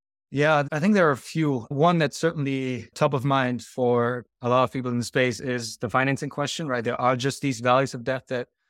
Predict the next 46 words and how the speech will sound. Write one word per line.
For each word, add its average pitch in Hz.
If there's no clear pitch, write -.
startup 135
has 131
to 143
go 143
through, 151
and 117
that 113
still 151
currently 135
there 127
is 120
little 147
financing 131
available, 127
especially 127
on 120
non-dilutive 135
sides. 143
That's 131
why 117
we 120
also 120
try 131
to 131
step 127
in 127
and 117
provide 123
a 120
bit 135
of 139
that, 147
but 113
cer-, 143
we 127
certainly 127
cannot 123
do 127
the 117
heavy 117
lifting. 123
The 139
second 202
one 175
is, 156
and 135